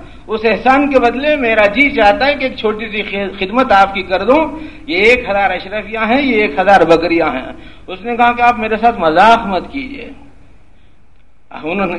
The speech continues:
آپ نے کہا کہ نہیں، مذاق کا سوال ہی نہیں، اب آپ لے جا سکتے ہیں، خادم ساتھ ہے۔ اور اس کے بعد کہا کہ ابھی واپس نہیں جانا ہے، میرے چھوٹے بھائی حسین کے پاس جانے کا ہے۔ حضرت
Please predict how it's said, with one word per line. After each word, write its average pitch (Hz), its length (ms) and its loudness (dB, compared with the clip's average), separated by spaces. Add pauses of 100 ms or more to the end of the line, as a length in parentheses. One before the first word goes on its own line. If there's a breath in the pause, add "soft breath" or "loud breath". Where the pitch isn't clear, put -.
(120)
آپ 214 260 2
نے 254 100 0
کہا 269 200 0
کہ 302 60 -4
نہیں، 302 120 -2
مذاق 240 360 2
کا 262 60 2
سوال 254 360 4
ہی 339 100 -2
نہیں، 349 140 -4
اب 277 140 4
آپ 269 120 4
لے 254 180 4
جا 311 100 4
سکتے 285 400 2
ہیں، 190 180 0
خادم 208 320 -2
ساتھ 165 320 0
ہے۔ 117 280 -6 (3000)
اور 208 200 2
اس - 120 -6
کے 254 100 -4
بعد 285 160 -2 (100)
کہا 240 260 -8
کہ 277 80 -8
ابھی 247 500 -2
واپس 247 420 2
نہیں 262 140 6
جانا 202 320 4
ہے، 269 220 4
میرے 190 320 0
چھوٹے 294 440 2
بھائی 226 340 4
حسین 247 260 0
کے 254 120 -4
پاس 226 240 0
جانے 170 260 -2
کا 117 200 -2
ہے۔ 101 320 -14 (1700)
حضرت 262 320 0